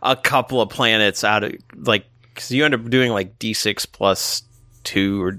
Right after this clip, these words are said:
or maybe D three plus two planets or something. It's like, I'm not gonna finish a sector. I'll,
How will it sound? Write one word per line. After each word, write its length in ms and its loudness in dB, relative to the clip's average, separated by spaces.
or 100 0
maybe 240 2
D 180 -2
three 220 -2
plus 260 -2
two 200 -2
planets 400 -2
or 60 -8
something. 300 -6
It's 120 -4
like, 160 -2
I'm 280 0
not 200 2
gonna 180 0
finish 320 -6
a 80 -4
sector. 540 -6
I'll, 540 2